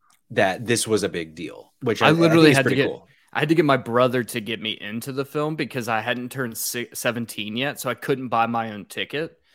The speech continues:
Speaker 2: So
Speaker 1: Yep.
Speaker 2: he bought me a ticket to go see this film so that I, and he, like, I don't know what he went off and did at the time,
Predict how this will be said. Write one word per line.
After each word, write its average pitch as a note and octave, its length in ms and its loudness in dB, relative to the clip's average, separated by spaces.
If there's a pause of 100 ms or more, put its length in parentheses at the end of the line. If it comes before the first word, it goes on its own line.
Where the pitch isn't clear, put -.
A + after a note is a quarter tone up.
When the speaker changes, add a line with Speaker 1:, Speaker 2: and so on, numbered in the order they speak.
(120)
Speaker 2:
So - 140 -6
Speaker 1:
Yep. D3 140 -4
Speaker 2:
he D3 100 2
bought C3 520 4
me C3+ 200 -2
a A2+ 60 -4
ticket B2 420 -8
to A#2+ 100 -12
go A2+ 220 -4
see B2 360 -4
this A2 280 -6
film G#2 540 -8
so B2+ 200 -4
that A#2+ 160 -2
I, A#2 120 0
and B2 220 -2
he, B2 280 -4
like, A#2 240 -4
I B2 100 0
don't C#3+ 320 0
know C3 140 2
what A#2 220 -2
he A#2 140 -8
went A2 220 -6
off A2 220 -6
and G#2 160 -10
did G#2+ 240 -4
at G2+ 80 -10
the G#2+ 100 -10
time, G#2 440 -6